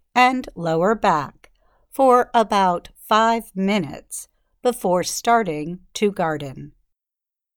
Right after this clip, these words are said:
This helps to prepare her muscles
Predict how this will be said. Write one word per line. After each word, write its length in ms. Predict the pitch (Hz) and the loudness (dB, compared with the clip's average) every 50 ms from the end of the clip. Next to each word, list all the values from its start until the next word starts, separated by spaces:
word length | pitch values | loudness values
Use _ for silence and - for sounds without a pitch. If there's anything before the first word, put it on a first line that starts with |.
| _ _ _ _ _ _ _ _ _ _ _ _ - | _ _ _ _ _ _ _ _ _ _ _ _ -2
This 240 | 165 160 156 - | -2 -2 -2 -4
helps 640 | - - - 208 214 202 196 202 202 - - - - - | -8 -4 -2 0 0 2 0 -2 -4 -8 -10 -10 -10 -10
to 300 | - - 233 220 214 196 | -4 -2 -2 -2 -2 -4
prepare 580 | - - 214 208 - 220 247 254 254 240 233 | -4 -4 -4 -4 -4 -6 -4 -4 -2 -4 -4
her 220 | 226 - 214 208 196 | -4 -4 -4 -4 -2
muscles 840 | 196 214 254 294 294 - - 185 170 170 185 208 226 220 - - | -2 0 0 -2 -2 -4 -4 -4 -4 -4 -4 -6 -6 -10 -12 -14